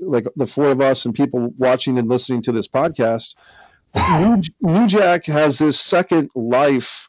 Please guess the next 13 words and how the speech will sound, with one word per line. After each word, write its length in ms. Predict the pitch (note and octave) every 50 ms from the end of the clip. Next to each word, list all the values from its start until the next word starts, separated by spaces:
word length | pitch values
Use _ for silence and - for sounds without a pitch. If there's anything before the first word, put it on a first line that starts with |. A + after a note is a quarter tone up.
| _ - _ _ _ _ _ _ _ _
outside 580 | - D3 D3 D3 - - - F3 D3+ D#3+ F#3+ G3
of 120 | G3 D#3
the 100 | C#3+ C#3+
ring 380 | B2 C3+ C3 B2 B2 B2 B2+ A#2+ -
as 180 | A#2 B2 A#2
a 60 | A#2
wrestling 920 | A#2 A#2 B2+ C#3+ F3 E3+ - - - D#3+ D#3 D3 C#3+ C#3 C3 B2+ B2+ C#3 - _ _ _ _ _ _ _ _ _ _ _ -
commentator. 840 | - - D#3+ D#3+ E3+ E3+ D3 A#2 - C3 A#2+ G#2+ F#2+ F2+ F#2 - _ _ _ _ _ _ _ _
His 320 | _ - E3+ E3 D3+ C3 -
promo 580 | - - - - E3+ E3+ E3 E3+ F3 E3+ E3
on 140 | D#3+ D3 C#3+
Chris 280 | - - E3+ D#3+ - -
Benoit, 600 | - D3+ C#3+ C#3+ C3+ A#2 C3 D3 D#3 B2 E2+